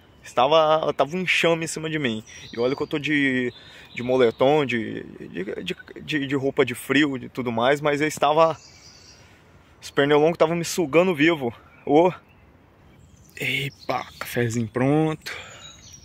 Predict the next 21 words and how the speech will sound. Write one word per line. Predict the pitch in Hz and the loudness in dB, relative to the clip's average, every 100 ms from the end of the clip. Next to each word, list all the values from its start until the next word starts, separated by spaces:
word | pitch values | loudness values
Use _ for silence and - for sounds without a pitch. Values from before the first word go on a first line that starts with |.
| - - | -20 -14
Vamos | 120 | -12
beber | 113 110 110 | -6 -6 -6
um | |
cafezinho | 110 107 113 110 117 | -8 -4 -4 -4 -6
quentinho. | 117 110 - - 139 175 - _ - - - _ | -4 -4 -2 0 0 -2 -14 _ -20 -20 -20 _
A | |
temperatura | 113 110 113 110 113 113 | -4 0 -2 0 -2 -2
tá | 113 | -2
caindo | - 110 | 0 0
um | 107 | -2
pouco. | - 127 - - - - - - - - - - - - - - - - - - | 0 0 0 -12 -20 -20 -20 -20 -20 -20 -20 -20 -20 -20 -20 -20 -20 -20 -20 -12
E | - 117 110 110 107 104 - - | -2 0 2 2 0 -4 -4 0
é | 117 | 2
numa | 120 131 | 2 4
hora | 131 135 | 6 6
dessa | 117 127 - | 4 2 0
que | 127 | -4
você | 135 135 147 | -2 2 2
vê | 127 | 4
o | 139 | 2
tanto, | 123 - 151 | 2 0 0